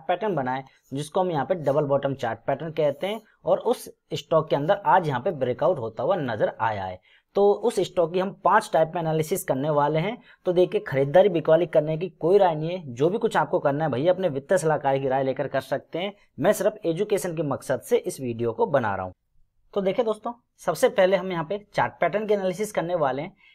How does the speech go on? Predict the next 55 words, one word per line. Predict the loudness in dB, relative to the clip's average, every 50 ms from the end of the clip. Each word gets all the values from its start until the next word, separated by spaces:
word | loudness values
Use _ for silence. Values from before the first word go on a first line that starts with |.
| _ 2
कि | 4 4
इस | 4 4 0
स्टॉक | -4 0 0 0 2 2
के | 2
अंदर | 2 2 2
यहाँ | 2 0 0
पे | -2 -4 -8
किस | -4 0 0 0 2 4
तरह | 2 4
का | 4 2
चार्ट | 2 2 2 2 2 2
पैटर्न | 0 0 0 0 0 -2
बना | -2 -2 -2 -2
है | -6 -6
और | -4 -4 -4 -4
कौन | 0 -2 -2 0
सी | 0 -2 -2
ट्रेंड | 0 0 0 2 4
लाइन | 4 2 2
आ | 2 0
रही | 0 0
थी | -2 -4
जिसका | -6 -6 -4 0 0 0
ब्रेकआउट | 0 0 -2 0 0 0 0 0
भी | 0 -2 -4
इसने | -4 -4 -6 -6 -8 -6
दिया | -6 -6 -6 -8 -8
है। | -10 -14 _ _ _ _ -20 -20 -20 -14 _
उसके | -6 -4 2 6 8
बाद | 8 10 10
हम | 8 4
यहाँ | 4 0 2
पे | 4 4
एक | 4
मूविंग | 4 4 2 2 2 4 2
एवरेज | 4 4 4 4 4
की | 4 2
एनालिसिस | 2 2 -2 -2 -4 -4
करने | 0 0 2 2 2 4
वाले | 4 4 2 2
हैं, | 0 0
क्योंकि | 0 0 0 0 0 -2 0
ये | 2 2 4
जो | 6 4
मूविंग | 4 4 0 0 2
एवरेज | 2 2 2 2 0 0 0
है | -2 -4 -4 -8
इसका | -10 -4 2 6 6
ये | 6 6 6
बार | 4 4 4 4
बार | 4 4 2 2
सपोर्ट | 2 -2 -2 2 2 2 4
ले | 6 6 8
रहा | 8 8
था | 8 6 2 2